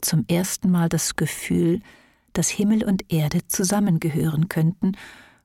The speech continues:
und dass die Überbetonung von weltlichen Dingen und das Festhalten an ausschließlich wissenschaftlich Begründbarem nicht der Weisheit letzter Schluss ist.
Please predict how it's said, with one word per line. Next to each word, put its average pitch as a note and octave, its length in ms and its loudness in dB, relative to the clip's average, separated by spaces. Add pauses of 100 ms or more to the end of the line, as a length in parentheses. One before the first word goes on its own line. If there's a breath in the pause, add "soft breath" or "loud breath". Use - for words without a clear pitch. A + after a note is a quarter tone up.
und F#3 300 0
dass F#3 180 0
die - 180 -2
Überbetonung F#3 720 0
von D#3 260 0
weltlichen F3+ 680 0
Dingen D#3+ 420 2 (460 loud breath)
und E3 460 0
das D#3 240 0
Festhalten - 800 -2
an D#3+ 200 2
ausschließlich G3 840 0
wissenschaftlich F3 840 -2
Begründbarem F3 960 0 (340 loud breath)
nicht - 520 -4
der E3 140 2
Weisheit D3 560 0
letzter - 400 -2
Schluss - 500 -2
ist. - 440 -6